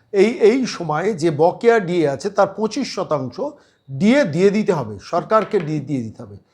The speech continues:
প্রত্যেক সরকারি কর্মচারীকে দিয়ে দিতে হবে। যাদের ক্ষেত্রে ডিএ অ্যাপ্লিকেবল,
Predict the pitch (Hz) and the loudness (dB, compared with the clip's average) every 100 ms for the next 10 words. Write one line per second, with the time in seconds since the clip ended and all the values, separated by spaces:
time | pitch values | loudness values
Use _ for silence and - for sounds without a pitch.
0 | _ _ 233 240 240 294 - 226 190 226 | _ _ 2 2 4 0 4 2 2 0
1 | 214 202 180 196 190 165 165 131 135 123 | 2 0 0 -2 -6 -6 -6 -6 -6 -8
2 | 120 117 110 120 120 170 180 196 190 190 | -10 -12 -12 -8 0 2 2 -2 -4 -4
3 | 160 151 190 196 190 220 214 226 262 | -4 -2 2 4 2 -2 -4 -4 -4